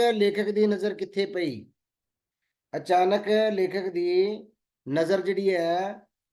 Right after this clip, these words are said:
ਘਰ ਦੇ ਉੱਪਰਲੇ ਸੁਫੇ ਉੱਪਰ ਪਈ। ਹਾਂਜੀ, ਲੇਖਕ ਨੂੰ ਕੋਠੇ ਉੱਪਰ ਚੜ੍ਹ ਕੇ ਆਪਣੇ ਘਰ ਦਾ, ਅਹ, ਸੌਰੀ, ਅਹ, ਜਿਹੜਾ ਸ-, ਉੱਪਰਲਾ ਸੁਫਾ, ਇਹਦਾ ਜਵਾਬ ਹੈ,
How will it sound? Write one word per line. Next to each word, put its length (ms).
ਘਰ 100
ਦੇ 160
ਉੱਪਰਲੇ 360
ਸੁਫੇ 300
ਉੱਪਰ 220
ਪਈ। 300
ਹਾਂਜੀ, 400
ਲੇਖਕ 460
ਨੂੰ 360
ਕੋਠੇ 280
ਉੱਪਰ 180
ਚੜ੍ਹ 160
ਕੇ 100
ਆਪਣੇ 220
ਘਰ 140
ਦਾ, 360
ਅਹ, 220
ਸੌਰੀ, 680
ਅਹ, 420
ਜਿਹੜਾ 280
ਸ-, 100
ਉੱਪਰਲਾ 420
ਸੁਫਾ, 260
ਇਹਦਾ 180
ਜਵਾਬ 400
ਹੈ, 260